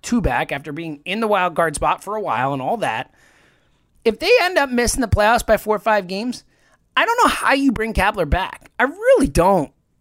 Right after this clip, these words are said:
I mean, I understand that it might happen, but from a,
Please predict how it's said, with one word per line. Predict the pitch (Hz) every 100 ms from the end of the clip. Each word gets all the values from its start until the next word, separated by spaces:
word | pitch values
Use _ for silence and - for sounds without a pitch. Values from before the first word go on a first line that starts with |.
| _
I | 254
mean, | 311 311 302 285 _ _ _ _ _ _ _ _ _
I | 262 262
understand | 294 320 302 285 - 269 294 277
that | 254
it | 269
might | 208 240 226
happen, | 170 226 254 392 403 349 - - - _ _ _ _ _ _ -
but | 175 254
from | - - 349 349 349
a, | 311 226 214 190 180